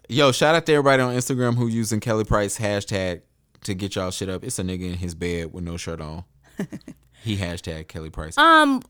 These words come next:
Speaker 2: I just don't get what she's gaining, what she gained from that. Like, you wanted fifteen minutes, like, you
Speaker 1: Yeah.
Speaker 2: wanted to bring the drama. Like, clearly Kelly ain't making no music right now, so it can't be her. Like, why did she do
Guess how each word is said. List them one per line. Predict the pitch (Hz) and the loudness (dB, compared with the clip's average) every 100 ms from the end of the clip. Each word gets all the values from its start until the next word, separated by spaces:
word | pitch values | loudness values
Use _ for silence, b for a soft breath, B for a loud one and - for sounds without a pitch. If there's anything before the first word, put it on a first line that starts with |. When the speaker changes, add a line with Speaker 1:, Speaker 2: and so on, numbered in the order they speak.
| _ | _
Speaker 2:
I | 285 | 4
just | 370 339 | 6 6
don't | 349 311 226 | 4 4 2
get | 277 269 | 2 4
what | 277 254 | 4 2
she's | - 269 202 | 0 0 0
gaining, | 208 254 285 - | 0 2 0 0
what | 190 220 | 0 0
she | - 247 | 0 -2
gained | 202 214 240 | -2 -2 -2
from | 196 143 | -4 -6
that. | 104 - | -8 -8
Like, | 175 165 147 180 | -2 0 0 -2
you | 247 285 | 0 2
wanted | 262 226 | 2 2
fifteen | - 233 - 196 185 | 2 2 2 -4 -2
minutes, | 233 285 277 269 - | 2 2 2 2 0
like, | 214 175 156 160 | 2 2 0 -2
you | 190 254 | -4 2
Speaker 1:
Yeah. | 285 | 2
Speaker 2:
wanted | 208 - | 2 0
to | 190 | -2
bring | 185 190 | -2 -2
the | 165 | -4
drama. | 170 208 254 269 277 277 | -2 4 6 8 6 6
Like, | 208 175 165 - | 6 4 -2 -2
clearly | 294 359 330 294 | 2 4 4 2
Kelly | 320 294 277 | 4 4 4
ain't | 262 | 4
making | 254 262 262 | 2 4 4
no | 226 | 4
music | 208 277 403 277 | 4 2 2 2
right | 240 226 | 2 2
now, | 240 247 | 2 2
so | 233 202 | 2 0
it | |
can't | - 262 294 | 0 -2 -2
be | 240 | -2
her. | 202 226 330 302 359 | 2 4 4 2 -2
Like, | - 196 175 - b b b b | -2 2 2 -2 b b b b
why | 196 226 311 | 0 2 4
did | 381 - | 2 0
she | 330 262 | -2 0
do | 302 | -2